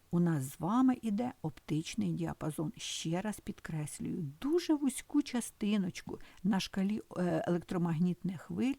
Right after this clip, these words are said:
за-, має видиме світло, але до оптичного діапазону ще відносять інфрачервоне випромінювання і ультрафіолетове випромінювання. Запишіть, будь ласка, в зошиті його характеристики.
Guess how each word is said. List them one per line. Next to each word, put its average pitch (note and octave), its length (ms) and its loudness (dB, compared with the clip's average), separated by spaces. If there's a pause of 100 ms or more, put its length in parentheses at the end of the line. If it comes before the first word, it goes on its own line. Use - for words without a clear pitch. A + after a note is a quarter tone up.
(120)
за-, D#3 200 -2
має G3 480 2
видиме F3 360 -2
світло, - 580 -8
але F3+ 220 -2
до D#3 200 -2
оптичного C#4 800 2
діапазону G3 800 0
ще - 240 -2
відносять E3+ 680 -2
інфрачервоне E3 1080 -2
випромінювання B3+ 920 2 (320)
і F3+ 100 4
ультрафіолетове E3+ 1120 -2
випромінювання. E3 800 -2
Запишіть, D#3 460 -4
будь E3+ 180 -10
ласка, D3+ 300 -8
в D3 40 -14
зошиті A#3+ 480 -4
його F3+ 220 -4
характеристики. - 840 -10